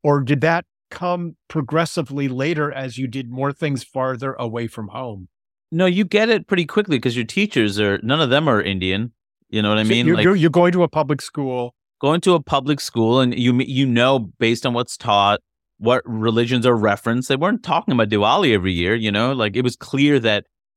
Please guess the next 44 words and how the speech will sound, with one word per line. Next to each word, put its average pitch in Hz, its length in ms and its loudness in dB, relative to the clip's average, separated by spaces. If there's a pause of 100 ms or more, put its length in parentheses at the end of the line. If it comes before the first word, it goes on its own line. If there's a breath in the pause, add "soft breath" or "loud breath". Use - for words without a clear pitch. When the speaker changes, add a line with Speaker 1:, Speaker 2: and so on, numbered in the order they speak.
Speaker 2:
okay, 127 320 0
we're 127 460 2
somewhat, 123 560 0 (840)
I - 60 -6
mean, 156 100 2
at 139 60 -2
the 143 60 0
time 190 260 0
it 123 140 -2
felt 123 220 2
less 113 380 -2
than, 92 440 -4 (260)
or 113 320 2
at 113 120 0
least 123 320 -2
not 107 320 0
as 98 420 -2 (600)
important 123 720 0
or 98 120 -2
relevant. 120 520 0
I 127 100 -2
don't 143 160 0
even 127 240 -2
know 120 320 0
if 107 140 -4
I 107 120 0
had 104 300 -2 (340)
language 107 760 0
back 95 280 -2
then, 101 180 0
but 113 100 2
I 113 100 2
knew 127 300 2
that, 120 180 0
okay, 120 340 0
this 107 260 -6
is 120 140 -6
something 110 340 -2
that's 101 220 -2
not 104 240 -2
valued 95 440 0
outside 90 400 -2
of 87 80 -6
home 87 300 -6